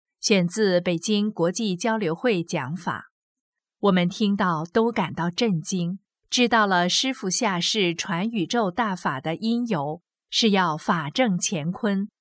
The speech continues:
普度各界众生。师父讲了许多过去我们想象不到、也不可能知道的天机，最后告诫我们：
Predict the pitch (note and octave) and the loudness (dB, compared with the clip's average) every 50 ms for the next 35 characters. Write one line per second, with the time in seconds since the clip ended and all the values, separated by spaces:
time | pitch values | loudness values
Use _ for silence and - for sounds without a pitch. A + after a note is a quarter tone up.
0 | _ _ _ - - G#3+ F#3 E3 D#3 - A#3 A3 F#3 F3 E3+ F3 - C#4 A#3 F3+ | _ _ _ -2 0 2 2 2 2 2 2 4 2 2 0 0 0 0 0 0
1 | F3 - G#3 F3 C#3+ D3 - G#3+ F#3 D#3 D#3 - - - F3+ D#3+ D#3+ E3+ G3 - | 0 0 0 0 -2 -2 -2 -2 -2 -2 -2 -2 -2 -2 -2 -2 -4 -6 -10 -14
2 | _ _ _ _ _ _ _ _ _ _ _ _ _ _ _ _ _ - - A3 | _ _ _ _ _ _ _ _ _ _ _ _ _ _ _ _ _ 2 4 4
3 | G3 - A3 F#3+ F3+ F3+ F3 - F#3+ D#3 D3+ E3+ G3+ G3+ - - E3+ - - F#3+ | 4 4 2 2 0 0 0 0 -2 -2 0 0 2 2 2 2 0 -2 -2 0
4 | F#3+ F#3 F#3+ G3 - C4 A#3 G3+ - - - G#3 F3 - - - F3+ E3+ E3 F3+ | 0 0 0 0 0 2 2 2 2 0 0 0 -2 0 0 0 0 0 0 0
5 | G#3+ - - F3 C#3 - - - A3+ G#3 F3+ E3+ - D#3 D#3+ E3+ A3+ G3+ F3 D3+ | 0 0 0 0 -2 -2 -2 0 0 0 0 -2 -4 -6 -2 0 0 0 0 -2
6 | E3+ - _ _ _ _ A3+ G#3+ G3 F#3+ G3+ B3+ A3 - A#3+ G3 D#3+ D#3 C#3+ D#3 | -4 -8 _ _ _ _ 4 4 4 4 0 -4 -4 -2 -2 -2 -2 -2 -2 -2
7 | F#3 F#3+ - B3 B3+ A#3 C4 A#3+ F#3+ E3 C#3 C3+ - - G#3 F#3+ F#3 F#3+ F#3+ - | -2 -2 -2 -2 -2 -2 -2 -2 -2 -2 -4 -8 -6 -2 0 0 0 0 0 -2
8 | F#3+ F3+ F3 F3+ - _ _ _ _ _ _ _ - - A3+ G3 F3+ - G#3+ F#3+ | -2 -2 -4 -4 -8 _ _ _ _ _ _ _ 2 4 4 4 4 2 2 2
9 | F3 E3+ E3+ - A#3 G3+ F3+ E3+ - - F#3+ F3 D#3+ D#3 D3+ D3 D#3 D3+ C#3 C#3+ | 2 0 0 0 -2 -2 0 -2 0 0 0 0 0 -2 -2 -4 -4 -6 -8 -10
10 | E3+ | -12